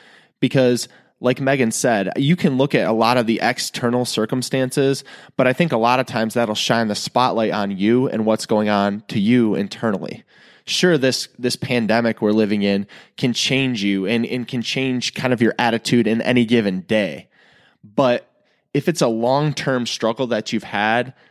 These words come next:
this is just basically shining a spotlight on the fact that there is something deeper there that you need to explore. And that's what got me stuck for so long, because I didn't want to look at myself.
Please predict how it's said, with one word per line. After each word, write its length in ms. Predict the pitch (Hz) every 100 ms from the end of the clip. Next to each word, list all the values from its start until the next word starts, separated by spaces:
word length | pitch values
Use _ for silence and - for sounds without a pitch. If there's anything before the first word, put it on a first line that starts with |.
| _ -
this 320 | 113 170 -
is 160 | 156
just 420 | 113 110 123 - - _ _ _ _
basically 480 | 131 147 147 - 131
shining 380 | - 123 120 113
a 80 | 110
spotlight 680 | - - 131 98 110 101 -
on 220 | 113 135
the 60 | 139
fact 400 | - 113 104 104
that 140 | 113 113
there 140 | 120
is 120 | 117
something 340 | - 117 113 104
deeper 360 | 110 117 139
there 240 | 120 123 123
that 140 | 110
you 120 | 101
need 240 | 107 107 101
to 160 | 107
explore. 600 | 82 - - 107 85 - - _ _ _ _ _ _ -
And 120 | 120
that's 180 | 135 -
what 140 | 143
got 160 | 127 117
me 160 | 131
stuck 320 | 143 - 107
for 120 | - 104
so 200 | - 104
long, 380 | 101 127 117
because 320 | 110 117 107 - - - -
I 100 | -
didn't 240 | 143 160 110
want 300 | 107 135 -
to 100 | 117
look 360 | 110 107 - - _ _ _
at 160 | - -
myself. 760 | 104 - - 123 92 - -